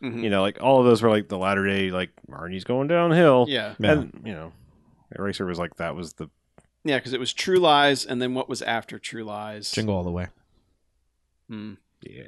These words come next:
Speaker 3: And then Eraser,
Speaker 2: Okay.
Speaker 3: 'cause True
Speaker 2: I,
Speaker 3: Lies was eighty-four,
Speaker 2: maybe
Speaker 3: Eraser
Speaker 2: Jingle
Speaker 3: was
Speaker 2: All the Way was
Speaker 3: eighty-six.
Speaker 2: the, the
Speaker 1: You mean
Speaker 2: crest of the
Speaker 1: ninety-four,
Speaker 2: wave where it was like,
Speaker 3: Yeah.
Speaker 2: we were
Speaker 3: Yeah.
Speaker 2: falling off now. I mean, <laughs>
Speaker 3: Yeah.
Speaker 1: Yeah.
Speaker 2: I do not like that movie.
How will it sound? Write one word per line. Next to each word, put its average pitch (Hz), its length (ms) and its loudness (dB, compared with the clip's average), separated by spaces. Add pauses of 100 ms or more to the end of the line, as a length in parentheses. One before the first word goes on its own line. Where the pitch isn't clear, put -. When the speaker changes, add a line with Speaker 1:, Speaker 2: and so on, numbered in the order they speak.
(160)
Speaker 3:
And 92 140 -6
then 92 80 -6
Eraser, 95 360 -4
Speaker 2:
Okay. 80 140 -8
Speaker 3:
'cause 92 320 -8
True 143 160 4
Speaker 2:
I, 135 40 8
Speaker 3:
Lies 131 160 6
was 120 80 2
eighty-four, 117 340 2
Speaker 2:
maybe 165 360 10
Speaker 3:
Eraser 151 160 6
Speaker 2:
Jingle 147 140 6
Speaker 3:
was 139 100 8
Speaker 2:
All 131 60 8
the 123 60 8
Way 110 160 8
was 95 140 2
Speaker 3:
eighty-six. 95 260 -4
Speaker 2:
the, 98 100 -4
the 92 60 2
Speaker 1:
You 151 60 2
mean 127 100 2
Speaker 2:
crest 117 220 2
of 98 60 -4
the 98 60 0
Speaker 1:
ninety-four, 98 40 -2
Speaker 2:
wave 95 240 2
where 95 100 0
it 90 60 0
was 90 100 -4
like, 98 140 2
Speaker 3:
Yeah. - 80 -14
Speaker 2:
we 107 60 -4
were 104 60 -2
Speaker 3:
Yeah. 95 60 -8
Speaker 2:
falling 98 280 0
off 90 180 -2
now. 82 200 -6
I 90 100 -6
mean, - 120 -6
<laughs> 143 500 -8
Speaker 3:
Yeah. 95 140 -2
Speaker 1:
Yeah. 104 120 -4
Speaker 2:
I 101 40 -4
do 92 140 -6
not 82 160 -4
like 80 140 -10
that - 100 -18
movie. 50 260 -20